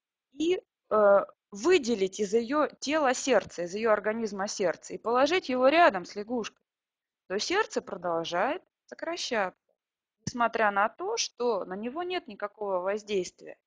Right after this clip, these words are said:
ни из организма, ни извне. А сердце лежит и сокращается. Почему? Значит, в сердце есть какие-то особые участки, которые, э, образуют нервные импульсы,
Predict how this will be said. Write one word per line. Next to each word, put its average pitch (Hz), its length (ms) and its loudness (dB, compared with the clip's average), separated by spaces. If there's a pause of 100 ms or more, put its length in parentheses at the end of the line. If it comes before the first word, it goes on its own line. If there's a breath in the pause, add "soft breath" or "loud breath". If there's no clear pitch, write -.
(160)
ни 285 140 0
из 320 200 -8
организма, 294 720 -4 (140)
ни 214 200 -4
извне. 190 480 -8 (600 loud breath)
А 175 100 0
сердце 277 560 -2
лежит 202 360 -4
и 226 40 -6
сокращается. - 760 -4 (340)
Почему? 285 540 -6 (400 loud breath)
Значит, 190 360 -6
в - 60 -6
сердце 339 400 -4
есть 262 200 -4
какие-то 269 460 -4
особые 220 640 -4
участки, 247 760 -4 (340 soft breath)
которые, 233 680 2 (280)
э, 185 40 -2 (340)
образуют 233 720 2 (300)
нервные 226 520 0
импульсы, 233 760 -8